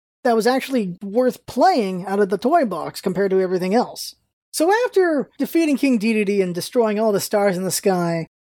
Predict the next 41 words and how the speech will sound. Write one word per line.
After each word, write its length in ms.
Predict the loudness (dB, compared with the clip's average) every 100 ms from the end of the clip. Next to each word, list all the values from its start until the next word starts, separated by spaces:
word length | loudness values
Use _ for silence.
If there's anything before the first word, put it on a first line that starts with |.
| _
Kirby 320 | -2 4 4
comes 240 | 4 0 -2
falling 540 | 0 2 2 2 2
down 340 | 2 2 0 -2
from 140 | -2
the 100 | -2
sky, 640 | 0 0 2 0 -4 -8 -16 _ _ _ -2
and 160 | 2
he 160 | 2 0
floats 380 | 0 2 2 0
slowly 480 | 0 2 2 0
down 380 | 2 2 2 0
and 100 | -2
back 240 | 0 0 0
into 220 | 0 0
his 140 | 0
bed. 360 | -2 -2 -2 -4 -18 _ _ _ -2
Kirby 240 | 0 4 4
wakes 260 | 2 2
up 80 | 0
with 100 | 0
the 60 | 0
toy 200 | 2 2
box 240 | 0 -2
still 200 | 0 2
in 60 | 2
his 120 | 0
arms. 460 | -4 -6 -10 -20 _ _ _ _
He 80 | 2
opens 280 | 4 4 4
it 100 | 2
up, 220 | 2 2
and 400 | 0 0 -4 -2
things 220 | 0 2
look 140 | 2 2
a 40 |
little 200 | 2 0
different 440 | 0 0 0 -4
and 100 | -2
moved 200 | 0 2
around. 480 | 2 2 0 -2 -8